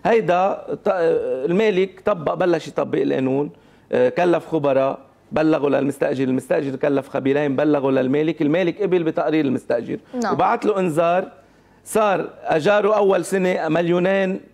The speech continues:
Speaker 1: ليرة، ثاني سنة ثلاثة مليون، ثالث سنة أربعة مليون، بعدين رجع نزل
Speaker 2: بالسنة،
Speaker 1: للأربعة بالمية
Speaker 2: سنويا هي.
Speaker 1: بالسنة،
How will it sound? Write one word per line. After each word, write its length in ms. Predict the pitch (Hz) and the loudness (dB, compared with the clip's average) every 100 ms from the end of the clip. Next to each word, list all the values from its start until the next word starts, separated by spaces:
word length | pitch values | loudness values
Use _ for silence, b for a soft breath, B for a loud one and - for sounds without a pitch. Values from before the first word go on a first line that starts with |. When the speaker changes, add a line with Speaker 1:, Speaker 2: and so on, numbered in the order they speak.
| - | -2
Speaker 1:
ليرة، 340 | 151 151 120 | 0 2 0
ثاني 280 | 123 180 175 | 0 -2 -2
سنة 260 | - 180 160 | -2 -2 0
ثلاثة 300 | 180 - 165 | -2 0 0
مليون، 460 | 147 135 135 123 - | 2 0 0 -2 -2
ثالث 320 | 165 160 160 | 0 0 -2
سنة 340 | 175 170 147 | -2 0 0
أربعة 240 | 165 156 143 | 0 0 -2
مليون، 420 | 135 127 127 123 - b b | -2 0 -2 -2 -8 b b
بعدين 400 | 135 143 175 175 | -2 0 0 0
رجع 320 | 170 165 156 | 0 0 0
نزل 260 | 160 175 156 | 0 0 2
Speaker 2:
بالسنة، 140 | 147 | 2
Speaker 1:
للأربعة 360 | 151 170 165 139 | 2 0 0 0
بالمية 220 | 147 - 233 | 0 0 0
Speaker 2:
سنويا 140 | 190 | 0
هي. 60 | 160 | 0
Speaker 1:
بالسنة، 440 | 160 160 131 107 | -2 -2 -2 -4